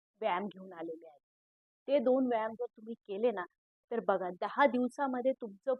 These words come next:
पोट परत कधीच बाहेर येणार नाही. हो, खूप आसान आहे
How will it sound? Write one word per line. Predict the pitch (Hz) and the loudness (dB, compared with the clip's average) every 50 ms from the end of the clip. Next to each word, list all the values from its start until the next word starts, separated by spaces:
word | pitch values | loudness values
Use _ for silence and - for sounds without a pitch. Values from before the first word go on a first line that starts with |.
| - _ | -4 _
पोट | 233 226 226 226 _ _ | -4 -4 -4 -4 _ _
परत | 214 208 220 247 - _ - | -6 -4 -4 -6 -6 _ -10
कधीच | 220 196 - 226 220 185 _ - | -10 -6 -4 -6 -6 -6 _ -12
बाहेर | 180 156 165 185 190 | -14 -10 -8 -6 -4
येणार | 185 175 165 170 165 160 | -4 -4 -6 -6 -8 -8
नाही. | 160 - _ _ _ _ _ _ _ _ _ - - _ _ - | -8 -10 _ _ _ _ _ _ _ _ _ -20 -20 _ _ -6
हो, | 403 190 170 - - | -4 -4 -4 -6 -6
खूप | - 349 349 339 | -2 0 2 2
आसान | - 226 254 - - 339 339 330 311 | 2 2 -2 -4 -2 -2 0 0 0
आहे | 302 320 | 0 -2